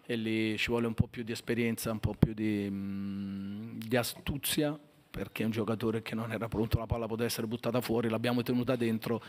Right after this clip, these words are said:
e a quel punto è venuto fuori il valore del Lecce con tante giocate di qualità e ci ha messo alle corde, ci siamo solo difesi nella seconda parte.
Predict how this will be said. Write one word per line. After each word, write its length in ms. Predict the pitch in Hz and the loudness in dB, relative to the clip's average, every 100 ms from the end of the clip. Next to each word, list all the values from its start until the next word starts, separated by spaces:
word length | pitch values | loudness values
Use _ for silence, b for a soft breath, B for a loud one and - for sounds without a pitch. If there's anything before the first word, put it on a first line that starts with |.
| B B | B B
e 80 | 123 | -4
a 60 | |
quel 220 | - 120 | 0 0
punto 760 | 117 113 110 - 104 95 98 95 | 2 -2 -2 -2 0 0 -2 -2
è 120 | - | -2
venuto 280 | 127 139 131 | 0 2 2
fuori 580 | 120 127 120 117 113 110 B B | 4 4 4 4 4 2 B B
il 180 | - 131 | 0 2
valore 560 | 123 135 156 160 156 151 B B - | 4 6 6 6 4 2 B B 0
del 180 | 131 | 4
Lecce 360 | 123 120 - 127 | 4 4 2 0
con 380 | - 107 101 95 | 0 0 0 0
tante 300 | 131 135 127 | 2 2 0
giocate 340 | 117 113 117 113 | 2 2 2 2
di 100 | 110 | 2
qualità 500 | 110 107 107 123 123 | 2 0 2 2 2
e 80 | |
ci 120 | 110 107 | 0 -2
ha 40 | |
messo 260 | 107 98 107 | -2 -2 -4
alle 140 | 104 | -4
corde, 320 | 107 104 104 | -2 -4 -4
ci 140 | - 110 | -4 -2
siamo 200 | 113 107 | -2 0
solo 220 | 120 117 | 2 2
difesi 380 | 110 117 110 104 | 0 -2 -4 -4
nella 220 | 101 104 | -6 -6
seconda 340 | 101 98 98 | -8 -8 -8
parte. 340 | - 87 - | -10 -12 -16